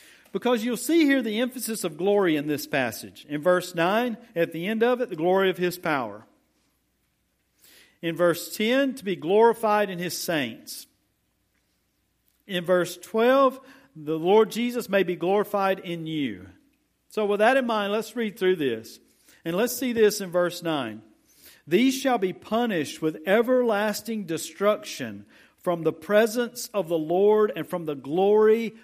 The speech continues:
of his power." What's the big deal here? We see absence of glory is the absence of Christ.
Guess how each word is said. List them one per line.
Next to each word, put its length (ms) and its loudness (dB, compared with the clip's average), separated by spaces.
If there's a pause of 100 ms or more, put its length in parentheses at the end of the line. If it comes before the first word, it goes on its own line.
of 200 -4
his 680 0 (400)
power." 720 -2 (720)
What's 200 -6
the 100 -12
big 260 0
deal 260 2
here? 500 0 (200)
We 80 -6
see 340 -2
absence 580 -4
of 160 -6
glory 580 2 (120)
is 140 -6
the 160 -2
absence 500 -6
of 140 -14
Christ. 680 -8